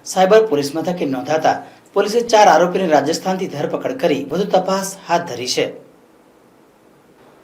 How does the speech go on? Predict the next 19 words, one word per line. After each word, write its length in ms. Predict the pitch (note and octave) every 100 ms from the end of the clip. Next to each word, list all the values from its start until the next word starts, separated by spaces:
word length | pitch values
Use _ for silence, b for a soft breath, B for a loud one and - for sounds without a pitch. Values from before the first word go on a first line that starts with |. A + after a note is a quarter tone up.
| _ _ -
સોશિયલ 540 | - F#3 F#3 A#3 A3+
મીડિયા 260 | G3 G3 G#3
અને 60 |
YouTube-ની 520 | F#3+ D3 D#3+ F#3+ F3+ D#3
લિંક 300 | D#3 F3+ D3
મારફતે 400 | C#3 C#3 - C#3+
અનેક 280 | C#3 F3+
લોકો 280 | C#3 C3+ C#3+
સાયબર 320 | C#3+ C3 D3+
છેતરપિંડીનો 680 | D#3+ C#3 C3 C3 C3+ D3 D#3+
શિકાર 360 | D3+ C3+ E3+ -
બનતા 300 | A#2+ - A2+
હોય 160 | A#2+
છે 160 | A#2 - - B B B
અને 100 | E3
સરકારની 460 | F3 F3 D#3+ G3 G3
જાહેરાત 480 | D3 C#3+ D3+ E3 C3+
બાદ 260 | A#2+ A#2
પણ 180 | D3